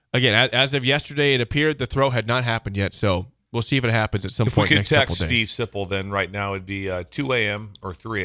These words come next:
Speaker 2: A M. We're not sure which one it is, but, uh, please text him right now. We anticipate the throw.
Speaker 1: Yes.
Speaker 2: Yeah.
Speaker 1: We have heard a little bit from Sip. Finally, he, he kinda got back to us for the first time.
Speaker 2: Just a picture of chickens.
Speaker 1: Chickens.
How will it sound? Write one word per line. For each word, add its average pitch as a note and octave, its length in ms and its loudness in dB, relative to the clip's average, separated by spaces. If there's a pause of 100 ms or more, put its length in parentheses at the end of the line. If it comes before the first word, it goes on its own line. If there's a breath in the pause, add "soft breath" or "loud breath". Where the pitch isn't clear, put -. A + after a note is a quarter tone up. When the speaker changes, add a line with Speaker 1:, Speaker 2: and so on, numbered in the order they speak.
(140)
Speaker 2:
A E2+ 40 -8
M. F2+ 100 -10
We're F#2+ 80 -8
not F#2+ 140 -8
sure G2+ 140 -12
which F#2+ 200 -10
one F#2 160 -8
it F2 100 -10
is, F2 320 -6
but, - 280 -12
uh, F#2 120 -2 (300 soft breath)
please F3+ 220 -2
text D3 260 -2
him G2 120 -6
right F#2 80 -6
now. F2+ 180 -6
We G2 120 -4
anticipate A2 400 -6
the G2+ 40 -20
throw. G2+ 380 -2 (140)
Speaker 1:
Yes. C#3 360 0
Speaker 2:
Yeah. G2 80 -8 (200)
Speaker 1:
We F#3+ 160 2
have G#3+ 260 2
heard F#3 420 2 (100)
a D3 60 0
little G3+ 240 2
bit C#3+ 300 0
from A#2 120 -4
Sip. B2+ 300 0
Finally, D#3 360 2
he, D3 60 0
he C3+ 120 -2
kinda D#3+ 320 0
got C#3 180 2
back C3+ 260 2
to C3+ 120 0
us A#2 100 -2
for - 100 -16
the A2 100 -2
first C3+ 280 2
time. A#2 320 2
Speaker 2:
Just D#3 160 2
a F3 80 0
picture D3+ 380 0
of B2 100 -2
chickens. F#2 400 -4
Speaker 1:
Chickens. G#2+ 400 2